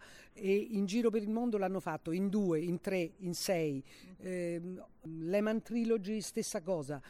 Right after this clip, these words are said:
L'hanno fatto tre attori, lo stanno facendo in questo momento a New York con la regia di Mendes, Sam Mendes, e l'hanno fatto tre attori. Luca Ronconi l'ha messo in scena con tutti i personaggi. Ecco,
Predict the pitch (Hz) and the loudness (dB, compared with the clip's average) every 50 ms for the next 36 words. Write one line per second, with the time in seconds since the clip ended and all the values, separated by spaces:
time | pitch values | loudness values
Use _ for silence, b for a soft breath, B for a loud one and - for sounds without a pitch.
0 | B B B B B - 185 180 180 170 170 165 - - 185 170 - - - 175 | B B B B B -8 -6 -4 -4 -2 -4 -4 -4 -2 -4 -4 -4 -6 -10 -10
1 | - - - - - 208 208 202 190 185 - - - 208 208 214 220 208 208 196 | -10 -10 -10 -2 2 4 6 6 6 4 2 2 2 4 4 6 6 4 2 0
2 | 185 170 151 151 - - 170 156 156 - 170 160 - 180 170 170 160 160 151 - | -2 -2 -4 -4 -2 -2 0 0 0 -2 -2 -4 -2 -2 0 0 0 -2 -4 -6
3 | 165 - - 165 160 160 170 160 - 170 165 165 160 151 156 170 160 156 156 151 | -8 -6 -4 -2 -2 0 0 -2 -2 -2 -2 -2 0 0 0 0 0 -2 -2 -6
4 | - - - - - - - - - - - 170 160 165 156 160 151 139 151 165 | -8 -12 -14 -14 -14 -18 -20 -18 -12 -6 -4 -2 -2 0 -2 -4 -4 -4 -4 -4
5 | 156 147 151 156 151 147 151 143 139 147 139 143 151 160 165 156 151 147 156 160 | -4 -2 -2 -2 -2 -2 -2 -2 -2 -4 -6 -4 -2 0 0 2 2 2 2 2
6 | 180 208 - - - 262 254 240 214 180 156 B B B B B - - 170 156 | 0 -2 -2 -2 -2 -2 -2 -2 -2 -8 -10 B B B B B -6 -4 -2 -2
7 | 156 160 147 151 170 180 202 226 - - - 247 B B B B B B B - | -2 -2 -2 -4 -4 -4 -6 -6 -8 -8 -10 -12 B B B B B B B -10
8 | - 226 202 202 208 220 233 233 - - - - _ - 202 190 190 185 185 - | -2 2 2 4 4 4 2 0 -2 -6 -12 -20 _ -8 -2 -2 0 0 -2 -2
9 | - 180 - - 165 147 165 160 156 - - - 143 131 127 131 127 B B B | -4 -4 -4 -4 -4 -2 0 -2 -2 -4 -6 -10 -8 -8 -6 -8 -10 B B B
10 | B B B - 190 196 196 214 202 180 214 214 233 247 - - 233 220 247 254 | B B B -6 -2 0 2 2 2 4 4 4 4 2 2 4 4 4 6 4
11 | 233 175 156 165 175 175 - - 226 233 214 - - - 180 185 202 190 156 165 | 4 2 2 2 2 0 0 0 0 0 0 -2 -2 -2 0 0 -2 -2 -2 -4
12 | 170 - - 170 - - 185 151 165 160 - - 214 196 170 147 147 160 160 139 | -4 -4 -6 -10 -8 -8 -6 -4 -4 -4 -4 -6 -6 -4 -4 -4 -4 -6 -6 -4
13 | 147 147 B B B B B B - - - 254 247 - - - 175 | -6 -6 B B B B B B -16 -8 -2 -2 -2 0 0 -6 -6